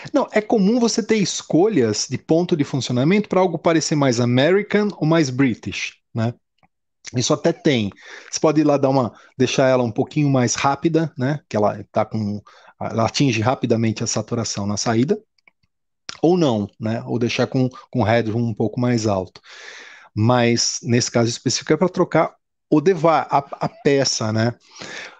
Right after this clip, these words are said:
Tiagão, eu queria te perguntar um negócio. Alguns equipamentos, ah, que vêm embarcado,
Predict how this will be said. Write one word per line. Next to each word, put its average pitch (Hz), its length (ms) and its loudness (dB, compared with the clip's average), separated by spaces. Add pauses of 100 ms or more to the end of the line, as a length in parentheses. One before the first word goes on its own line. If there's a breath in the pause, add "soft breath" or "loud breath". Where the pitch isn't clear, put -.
(120)
Tiagão, 226 340 2
eu 214 60 2
queria 220 200 2
te 214 100 -8
perguntar 208 400 2
um 214 60 2
negócio. 165 420 4
Alguns 214 240 2
equipamentos, 175 1080 0 (200)
ah, 151 400 4 (240)
que 156 140 -2
vêm 151 280 2
embarcado, 135 800 0